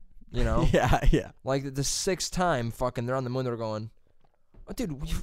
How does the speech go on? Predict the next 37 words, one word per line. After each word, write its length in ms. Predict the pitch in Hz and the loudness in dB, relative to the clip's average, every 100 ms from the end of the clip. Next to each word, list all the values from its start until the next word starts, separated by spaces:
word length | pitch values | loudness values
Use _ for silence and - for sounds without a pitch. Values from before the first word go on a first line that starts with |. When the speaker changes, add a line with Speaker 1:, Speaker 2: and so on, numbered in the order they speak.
| - | -6
Speaker 1:
we, 100 | 180 | -10
we're 120 | 180 214 | -8 -6
here 100 | 214 | -6
all 80 | |
the 60 | 190 | -6
fucking 260 | - 196 170 | -8 -10 -10
time." 220 | 185 - - | -12 -18 -8
<laughs> 160 | - - | -4 0
You 120 | 202 | 2
know 60 | 180 156 | 2 0
what 40 | |
I 80 | 147 | -4
mean? 220 | 143 165 | -6 -8
Like, 220 | 143 131 - - | -8 -10 -12 -8
"Hey, 200 | 165 123 - | -6 -6 -6
that 160 | 131 131 | -6 -4
rock 260 | 147 175 | -4 -4
over 100 | 190 | -4
there 100 | 196 | -4
is 80 | 175 | -4
my 120 | 160 | -6
rock." 260 | 143 147 90 | -4 -4 0
Speaker 2:
Hey, 200 | 117 117 | 2 6
Speaker 1:
You 60 | - | 6
know, 140 | - | 8
Speaker 2:
<laughs> 20 | |
yeah, 80 | 196 | 10
Speaker 1:
I 40 | 151 117 | 10 8
got 80 | 214 | 2
Speaker 2:
yeah. 60 | |
Speaker 1:
that 120 | 143 | -2
the 80 | 139 | -4
first 260 | 127 147 - | -8 -10 -8
time 160 | 117 | -12
we 60 | 104 | -10
were 100 | 87 | -12
here. 160 | 104 | -14